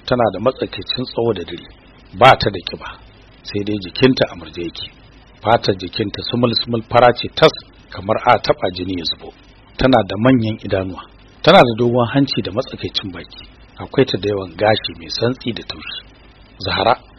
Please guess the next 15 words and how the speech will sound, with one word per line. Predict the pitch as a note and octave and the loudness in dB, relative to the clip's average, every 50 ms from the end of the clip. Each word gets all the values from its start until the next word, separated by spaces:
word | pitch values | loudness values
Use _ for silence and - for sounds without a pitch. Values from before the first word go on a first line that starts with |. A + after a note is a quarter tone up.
| _ _ | _ _
ko | - - C3 B2+ | -2 2 2 2
cikin | B2 - - - - B2 A#2 | 2 2 -2 -2 -4 -4 -4
dubu | A2 A#2+ G#2+ G#2+ G2+ - - - _ - | -4 -6 -6 -8 -12 -16 -18 -20 _ -10
sai | - - A#2 A2+ - - | -4 -2 0 0 0 -2
an | A2 G#2 | -4 -6
tona | - - - A#2+ G#2+ F#2 - - - | -6 -6 -4 -4 -4 -6 -8 -10 -6
za | G#2+ G#2+ | -4 -2
a | G2+ - F2+ | -2 -2 -4
samu | - - - F2 F#2+ | -8 -8 -8 -10 -12
kamarta | - - - E2 E2 - - - - - - - - - - - - - - | -10 -12 -10 -10 -10 -12 -10 -12 -14 -14 -14 -20 -20 -20 -20 -20 -20 -16 -16
a | G2+ | -8
fagen | - - G2+ F#2+ G2+ G2+ G2+ | -4 -4 -4 -2 -2 -4 -4
kyawu | - - - B2+ A2 F#2+ F2+ | -2 2 4 4 4 4 2
da | E2+ E2+ | -2 -8
nutsuwa | D#2+ E2+ - - - A2 G#2+ F#2+ | -10 -12 -12 -4 0 0 0 0